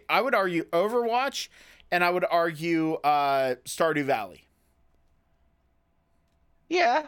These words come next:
Speaker 2: absolutely. Yeah, I mean, Stardew's super chill. Um, you know, it's, it's, it's, it's super, like, it's, <laughs> it's nice to have, like, Stardew as a fallback, because, like,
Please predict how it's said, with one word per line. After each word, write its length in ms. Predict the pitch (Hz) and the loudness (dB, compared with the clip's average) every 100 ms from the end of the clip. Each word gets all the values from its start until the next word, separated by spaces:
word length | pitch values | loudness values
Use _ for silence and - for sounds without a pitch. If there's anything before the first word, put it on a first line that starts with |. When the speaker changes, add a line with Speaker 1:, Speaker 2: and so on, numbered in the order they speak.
| - - | -6 0
Speaker 2:
absolutely. 680 | 302 262 294 285 220 185 | 0 0 -2 0 0 0
Yeah, 120 | 208 | 2
I 20 | 220 | 2
mean, 140 | 214 | -2
Stardew's 400 | - 285 254 262 | 0 0 0 -6
super 240 | - - | -8 -14
chill. 400 | 196 202 165 147 _ _ _ _ _ - | -4 0 0 0 _ _ _ _ _ -2
Um, 540 | 175 170 160 151 147 147 - | 0 2 0 -6 -12 -16 -14
you 140 | 185 175 | -4 0
know, 160 | 160 | 0
it's, 340 | 147 180 - - | 0 -2 -4 -4
it's, 360 | 196 - - - _ _ - - | -4 -4 -14 -20 _ _ -14 -6
it's, 240 | 196 - | -6 -4
it's 200 | 202 196 - | -4 -4 -6
super, 720 | - 262 233 254 247 240 233 - _ _ _ _ _ _ _ _ _ _ _ - | -6 -4 -2 -2 0 -2 -4 -12 _ _ _ _ _ _ _ _ _ _ _ -2
like, 340 | 214 220 214 - | 2 2 -2 -2
it's, 380 | 240 208 - - 196 - | -2 -2 -16 -12 -8 -4
<laughs> 880 | 196 - - - - - - _ 240 | -4 -4 -20 -20 -20 -20 -20 _ -2
it's 220 | 262 - | -2 0
nice 340 | 285 330 311 | 2 2 0
to 100 | 277 | -2
have, 340 | 233 247 240 214 190 | 2 2 2 -2 -2
like, 200 | 196 175 | -2 -2
Stardew 480 | - 214 220 214 190 | -2 0 2 2 0
as 140 | 170 | 0
a 60 | 165 | -4
fallback, 680 | - 185 170 151 147 95 - _ | -2 2 2 0 -6 -8 -12 _
because, 520 | - 175 - 190 180 175 | -8 -4 0 0 0 0
like, 460 | 175 165 160 - | 0 0 -6 -16